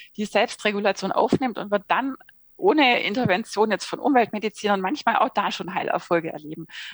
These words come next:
Aber das können wir nicht versprechen, weil das wissen wir nicht, wie es dann verläuft, ne? Wir wissen nur,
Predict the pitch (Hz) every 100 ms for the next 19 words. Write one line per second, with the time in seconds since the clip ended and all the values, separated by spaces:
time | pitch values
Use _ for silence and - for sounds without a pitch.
0 | - 180 196 220 - 233 - 233 247 254
1 | 226 262 240 - 202 226 254 202 202 220
2 | - 247 226 214 180 185 - - - 175
3 | 202 196 190 180 - 170 160 - - -
4 | 220 - - _ - 185 208 233 226 269